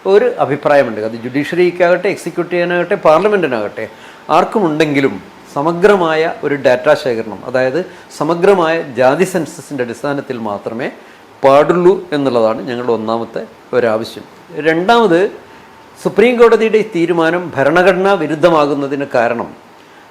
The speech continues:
പട്ടികജാതി പട്ടികവർഗ ലിസ്റ്റ് തയ്യാറാക്കുക, അതിൽ നിന്ന് പി-, പ്രത്യേക കമ്മ്യൂണിറ്റികളെ ഒഴിവാക്കുക, ഉൾപ്പെടുത്തുക, മാറ്റം വരുത്തുക തുടങ്ങിയവയ്ക്കെല്ലാമുള്ള സമ്പൂർണ്ണമായ അധികാരം പാർലമെൻറ്റിൽ നിക്ഷിപ്തമാണ്. ആർട്ടിക്കിൾ ത്രീ ഫോർട്ടി വൺ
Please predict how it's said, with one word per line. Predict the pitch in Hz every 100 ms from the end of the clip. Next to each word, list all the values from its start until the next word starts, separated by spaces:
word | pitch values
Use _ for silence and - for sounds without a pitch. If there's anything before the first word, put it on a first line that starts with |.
| - -
പട്ടികജാതി | 156 - 214 233 233 233 196
പട്ടികവർഗ | 175 185 185 165 175 135
ലിസ്റ്റ് | 131 - 185 185 - - - - - - - -
തയ്യാറാക്കുക, | 135 131 143 151 151 - 156 165 - - - 143
അതിൽ | 127 127
നിന്ന് | 131 127 127
പി-, | 120 120 110 123 120 113
പ്രത്യേക | - 143 135 135
കമ്മ്യൂണിറ്റികളെ | 127 143 143 135 135 123
ഒഴിവാക്കുക, | 117 127 147 147 160 175 214 -
ഉൾപ്പെടുത്തുക, | 135 - 156 139 160 147 180 156
മാറ്റം | 160 165 208
വരുത്തുക | 160 143 135 104 - - - - -
തുടങ്ങിയവയ്ക്കെല്ലാമുള്ള | 170 160 202 214 180 180 143 143 139 123 135 139
സമ്പൂർണ്ണമായ | 123 135 185 185 151 127
അധികാരം | 110 110 135 113 110 196 214 - -
പാർലമെൻറ്റിൽ | 123 123 147 165 165 139 156 147
നിക്ഷിപ്തമാണ്. | 107 - - 117 90 92 - - -
ആർട്ടിക്കിൾ | 131 - 123 143 135
ത്രീ | 147 170
ഫോർട്ടി | 143 131 131
വൺ | 131